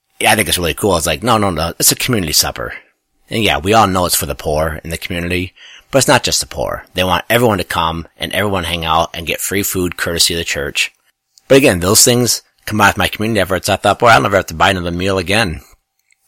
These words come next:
And if I understood then, like I understand now, the benefits of intermittent fasting, <laughs> which is a fascinating topic, by the way, you know, going a day or two without food. You know, if you're, if you're concerned you have cancer, uh, but you just, you feel like you're being paranoid or whatever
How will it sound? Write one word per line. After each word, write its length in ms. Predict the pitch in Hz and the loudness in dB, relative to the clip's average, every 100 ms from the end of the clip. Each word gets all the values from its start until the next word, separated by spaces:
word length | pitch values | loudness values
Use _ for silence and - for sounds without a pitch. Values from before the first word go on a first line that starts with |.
| - | -2
And 100 | 107 | 0
if 100 | - | 2
I 300 | 82 76 - | 2 0 -2
understood 440 | 135 - - 90 69 | 0 0 2 0 0
then, 380 | 101 104 78 | 0 0 -2
like 160 | 71 82 | -6 -4
I 60 | 80 | -4
understand 320 | 76 80 73 | -4 -4 -2
now, 180 | 80 87 | 0 0
the 100 | 65 | -2
benefits 480 | 76 92 92 85 | -4 -2 -2 -4
of 140 | - - | -6 -6
intermittent 480 | 104 85 82 - 69 | -4 -2 -4 -6 -6
fasting, 580 | 147 82 - 110 123 131 - - | -2 0 0 -2 -4 -6 -12 -20
<laughs> 180 | - - | -6 0
which 200 | - 82 | 2 2
is 60 | |
a 100 | 69 - _ | -2 -10 _
fascinating 560 | - 98 110 - - | 0 4 4 0 -10
topic, 380 | - - - 62 | -4 -2 -2 -4
by 160 | - 65 | -6 -6
the 100 | - | -6
way, 260 | - 71 - - - - - - - - - - _ | -6 -8 -10 -20 -20 -20 -20 -20 -20 -20 -20 -20 _
you 80 | - | -4
know, 80 | 82 | -2
going 220 | 71 90 | 0 0
a 60 | 76 | 0
day 220 | 65 85 | -2 -2
or 80 | 80 | -2
two 220 | - 87 | -2 -4
without 320 | 76 78 69 | -2 -2 -4
food. 340 | - 87 80 71 - - - | -4 -4 -4 -6 -10 -16 -10
You 80 | |
know, 20 | 78 | -6
if 80 | |
you're, 300 | 87 98 92 | -2 0 0
if 100 | 92 | 0
you're 140 | 117 117 | 2 2
concerned 360 | 101 - 107 | 4 2 2
you 40 | 92 | 0
have 100 | 76 | -2
cancer, 540 | - 90 - 117 117 - _ - - - - | -2 0 2 2 2 -4 _ -20 -20 -12 -2
uh, 320 | 78 76 73 71 | 2 2 0 -4
but 120 | - | -6
you 60 | 85 | -2
just, 200 | 82 - | -2 -2
you 80 | |
feel 160 | 80 95 | -2 0
like 120 | 87 | 0
you're 60 | 87 | -2
being 140 | 80 | -4
paranoid 520 | - 95 95 98 98 | -2 -2 0 0 0
or 40 | 104 | 0
whatever 460 | 101 104 107 117 | 2 2 4 2